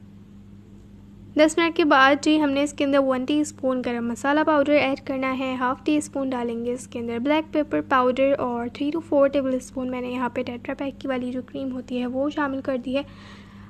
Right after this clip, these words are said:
अच्छा, ये स्टेप आप स्किप भी कर सकते हैं, लेकिन इससे जो है ना क्रीमी बहुत बन जाती है दाल, ठीक है। हरा धनिया मैंने थोड़ा सा स्प्रिंकल कर दिया, थोड़ी सी अदरक काट के डाल दी, थोड़ी सी मैंने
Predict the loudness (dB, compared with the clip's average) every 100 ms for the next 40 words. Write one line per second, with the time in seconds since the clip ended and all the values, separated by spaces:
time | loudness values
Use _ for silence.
0 | -8 -4 -2 0 2 2 2 2 0 -4
1 | 0 4 4 4 0 0 0 0 -2 -4
2 | -6 -4 0 2 2 -2 -4 -4 -2 -2
3 | -4 -4 -6 -6 -8 -6 -6 -6 -8 -4
4 | 0 2 4 2 4 4 4 2 2 4
5 | 4 0 -2 -2 -2 0 0 0 -4 -2
6 | -2 -2 -4 -2 -2 -2 -4 -4 -4 0
7 | 0 0 -2 -2 -6